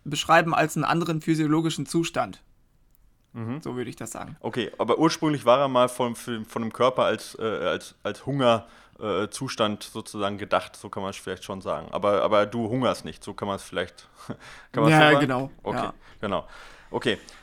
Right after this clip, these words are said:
Speaker 2: ähm, hab, das hab ich soweit verstanden, ja. Ähm, und, äh, genau da setzt es an. Du hast gesagt vorhin, äh, oder meine Frage an, die ich jetzt auch, ähm,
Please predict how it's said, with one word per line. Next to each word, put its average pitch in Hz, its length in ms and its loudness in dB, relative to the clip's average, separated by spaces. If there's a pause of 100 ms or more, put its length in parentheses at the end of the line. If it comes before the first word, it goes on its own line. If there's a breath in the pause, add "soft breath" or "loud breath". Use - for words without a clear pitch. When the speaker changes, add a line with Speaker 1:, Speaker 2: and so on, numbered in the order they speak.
Speaker 2:
ähm, 120 360 6
hab, 117 200 4
das 127 140 2
hab 151 80 6
ich 175 80 4
soweit 156 200 6
verstanden, 107 520 0
ja. 110 160 -6 (220)
Ähm, 113 500 2 (240)
und, 117 300 0
äh, 117 160 4
genau 110 220 6
da 120 140 6
setzt 123 240 0
es 104 80 -10
an. 107 160 0
Du 107 80 2
hast 110 120 0
gesagt 135 300 -2
vorhin, 135 380 -4 (160)
äh, 117 220 0 (100)
oder 107 240 2
meine 107 360 0
Frage 113 360 2
an, 113 260 -2
die 113 120 -10
ich 107 60 -14
jetzt - 180 -8
auch, 104 280 -2
ähm, 98 400 -8